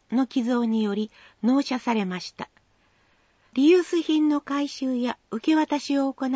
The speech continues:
う際に活用する予定で、譲りたい方、譲ってほしい方、双方のニーズに役立てていきます。今後も制服バンク事業では、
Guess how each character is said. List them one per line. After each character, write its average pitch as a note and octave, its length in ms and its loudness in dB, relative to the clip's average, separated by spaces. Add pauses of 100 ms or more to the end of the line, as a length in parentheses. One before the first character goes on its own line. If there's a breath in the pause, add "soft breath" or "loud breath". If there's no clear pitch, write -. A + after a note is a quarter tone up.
う B3 60 -4
際 A3+ 260 -4
に F3+ 140 -6
活 F#3+ 320 -8
用 C#4 140 -2
す - 160 -8
る A#3+ 120 -2
予 A#3 160 -2
定 G#3+ 260 -6
で、 - 200 -10 (480 soft breath)
譲 C#4 320 2
り D#4+ 120 4
た D4 180 -4
い A#3 100 -4
方、 - 360 -10 (200)
譲 A3 300 -2
っ D4 40 0
て - 200 -4
ほ C4+ 140 -2
し B3 220 -4
い G3+ 60 -2
方、 - 360 -16 (160)
双 F4 300 0
方 A3+ 220 -4
の F#3+ 160 -2
ニ A#3 240 2
ー - 20 -10
ズ A#3+ 80 -2
に A3+ 280 0
役 G#3+ 280 -6
立 C4 140 -2
て F#3+ 100 -6
て - 120 -8
い D#3 80 -8
き - 140 -14
ま D#3 140 -10
す。 - 160 -20 (1300)
今 E4 220 0
後 D#4 140 0
も C#4+ 200 0 (100)
制 E4+ 320 0
服 D#4+ 200 0
バ D4+ 160 2
ン D4 40 -2
ク D4 140 -6
事 C#4+ 160 -2
業 A3 200 -2
で F3 140 -8
は、 F3+ 180 -6